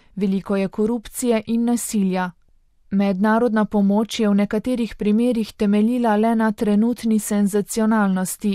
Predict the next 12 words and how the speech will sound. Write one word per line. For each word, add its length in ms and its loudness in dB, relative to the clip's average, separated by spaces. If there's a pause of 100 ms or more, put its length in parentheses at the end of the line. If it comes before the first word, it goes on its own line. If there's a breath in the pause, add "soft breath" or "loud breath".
(120)
in 160 2
medijski 540 -2
pozornosti, 920 -2 (380 soft breath)
ne 220 2
da 120 2
bi 160 0
dejansko 600 0
pustila 580 -2
srednje 560 0
in 80 2
dolgoročne 680 0
posledice, 840 -4